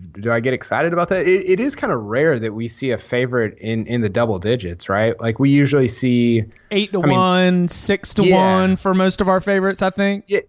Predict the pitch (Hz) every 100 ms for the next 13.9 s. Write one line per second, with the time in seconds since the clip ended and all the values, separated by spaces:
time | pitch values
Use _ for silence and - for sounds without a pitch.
0 | _ _ 190 196 - 175 196 170 147 131
1 | - 123 120 101 - 117 113 135 110 107
2 | 104 127 135 170 165 170 147 131 - 127
3 | 117 113 123 117 104 - 117 117 107 -
4 | - - _ _ _ _ - 107 - 139
5 | - 139 139 139 135 127 123 113 127 120
6 | 113 110 110 110 110 - 101 101 98 117
7 | 104 - - - _ 123 120 92 87 90
8 | - - - - 120 117 110 107 101 107
9 | 104 101 98 98 98 - - - 135 123
10 | - 123 117 104 101 - 110 107 101 98
11 | 98 95 92 95 101 104 107 107 107 107
12 | 104 101 101 131 117 113 - - - -
13 | 135 139 165 175 180 160 160 143 -